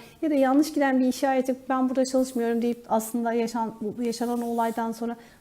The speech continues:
doğru işi bulmak gibi olabilir. "Her şerde bir hayır vardır." dedikleri olay gibi. Yaşadığınız bir zorluk yıl içerisinde sizi böyle yükseltecek, tepeye oturtacak,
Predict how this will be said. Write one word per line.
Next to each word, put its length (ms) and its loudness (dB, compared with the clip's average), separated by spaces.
doğru 280 2
işi 260 2
bulmak 340 2
gibi 140 0
olabilir. 360 2
"Her 220 8
şerde 360 6
bir 100 8
hayır 220 8
vardır." 380 4
dedikleri 540 0
olay 340 4
gibi. 200 -6
Yaşadığınız 500 4
bir 80 6
zorluk 520 2
yıl 120 2
içerisinde 500 -2
sizi 400 2
böyle 180 4
yükseltecek, 880 2
tepeye 280 2
oturtacak, 520 -4